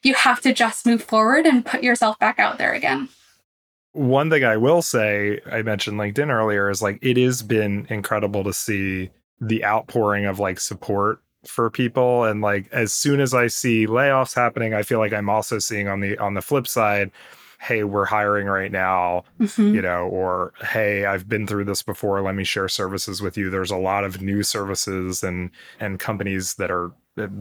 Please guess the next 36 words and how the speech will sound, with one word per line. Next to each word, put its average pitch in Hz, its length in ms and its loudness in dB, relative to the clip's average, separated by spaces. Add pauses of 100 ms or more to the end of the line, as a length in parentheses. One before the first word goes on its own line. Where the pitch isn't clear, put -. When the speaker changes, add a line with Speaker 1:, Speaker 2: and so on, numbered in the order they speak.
Speaker 2:
have 98 180 -4
been 90 220 -4
born 95 340 -4
out 90 180 -2
of, 90 120 -6
like, 87 180 -4
supporting 98 640 -4
this 90 300 -4
and 90 120 -8
helping 95 400 -6
people 90 280 -4
on 87 200 -4
their 87 160 -4
job 87 400 -4
search. 87 560 -6
And 87 260 -8 (400)
so - 180 -2
I 104 100 0
think 110 200 -4
that 95 180 -6
that's, 92 720 -4 (240)
that's 110 400 -2
amazing 95 520 -4
to 90 60 -2
see 98 260 -6
that. 90 380 -2 (220)
And 98 340 -6 (240)
I 135 120 0
agree 113 600 2
with 113 240 0
you 101 580 -2 (680)
in 117 160 0
the 104 100 -2
sense 104 320 -4
of, 101 140 -6
like, 95 440 -4